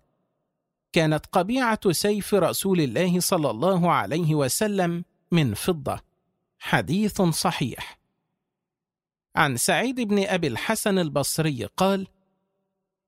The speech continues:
"كانت قبيعة سيف رسول الله صلى الله عليه وسلم من فضة." حديث صحيح. عن هود وهو ابن عبد الله بن سعد عن جده قال:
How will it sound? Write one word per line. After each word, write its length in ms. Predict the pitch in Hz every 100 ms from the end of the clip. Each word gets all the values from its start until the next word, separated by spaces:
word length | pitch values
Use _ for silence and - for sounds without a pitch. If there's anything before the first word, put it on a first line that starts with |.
| _
"كانت 340 | 190 156 143
قبيعة 680 | - 180 180 247 233 214 196
سيف 440 | 151 208 214 180 208
رسول 480 | 175 123 - 196
الله 400 | 160 117 175 175
صلى 300 | 175 196 156
الله 480 | 120 156 208 190 190
عليه 460 | 160 101 139 180 160
وسلم 680 | 151 - 196 151 127 117 - _ _ -
من 220 | 165 98
فضة." 420 | - 214 165 110 - _ _
حديث 640 | - 151 107 147 214 190 185
صحيح. 760 | 147 - 170 156 98 73 - _ _ _ _ _ _ _ _ _ _ _ _ _ _ _ _
عن 260 | 151 170 147
هود 460 | 165 247 240 185 - -
وهو 400 | 175 147 165 185
ابن 180 | 143 143
عبد 300 | 131 160 151
الله 420 | 123 180 202 185
بن 240 | 170 156
سعد 400 | 131 190 180 156
عن 440 | 160 147 151 165 110
جده 560 | 156 160 143 135 123 -
قال: 320 | 196 196 180